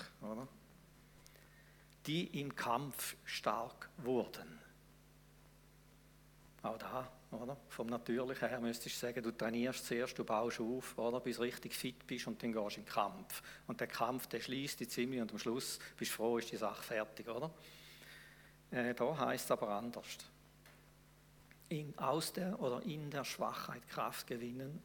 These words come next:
<clears throat> und im Kampf stark werden. Also mittendrin zunehmen Kraft. Das ist der Schlüssel,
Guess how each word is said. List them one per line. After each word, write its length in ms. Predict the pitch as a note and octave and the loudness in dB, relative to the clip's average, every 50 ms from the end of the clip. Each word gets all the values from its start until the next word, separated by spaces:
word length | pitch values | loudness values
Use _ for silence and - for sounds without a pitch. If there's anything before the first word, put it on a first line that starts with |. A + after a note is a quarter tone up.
| - - - | -6 2 4
<clears throat> 300 | - A#3+ A3+ - - - | 6 6 6 2 -2 0
und 280 | - C#3+ C#3 C3+ - - D#3+ | 2 2 2 2 0 -2 0
im 340 | D3 D3+ D#3 D#3 D#3 - | 0 0 0 -2 -4 -4
Kampf 560 | - - C3 A2+ - A#2 A2 A#2+ - - - - - - - - | 2 4 4 4 4 2 -6 -6 -6 -6 -6 -6 -8 -20 -16 -8
stark 640 | - - - - A#2 - - - - - - - - - - | -8 -6 -4 -4 -4 -4 -4 -10 -12 -14 -18 -18 -18 -12 -10
werden. 380 | - A#2+ - - - - - - - - - - | -8 -6 -6 -8 -10 -12 -18 -18 -18 -20 -6 -4
Also 180 | B2+ A#2 - C3+ | -4 -2 -2 -4
mittendrin 680 | A#2+ B2 C3+ C#3 - - C3 - A#2 A#2 A#2+ A#2+ A#2 A#2 - - - - - | -4 -4 -6 -8 0 0 0 0 0 -4 -2 -2 -2 -4 -6 -18 -20 -18 -8
zunehmen 540 | - - - C3 D3 E3+ D#3 D3+ D3 C#3+ - | -4 -2 2 4 4 4 4 2 -2 -2 -2
Kraft. 520 | - - - F#2 F#2+ - - - - - - - - - - - - - - - - - - - - - - - - - - - - | -4 -6 -8 -8 -8 -10 -12 -12 -14 -16 -18 -18 -20 -20 -20 -20 -20 -20 -20 -20 -20 -20 -20 -20 -20 -20 -20 -20 -20 -20 -20 -10 -4
Das 180 | - B2+ C3 - | -4 -2 -2 -2
ist 120 | A#2 - | -4 -4
der 80 | - A#2+ | -4 -4
Schlüssel, 560 | - B2+ A#2+ C#3+ - - - - D#3 G3 G#3+ | -2 -2 -2 -2 -2 -2 0 2 2 2 0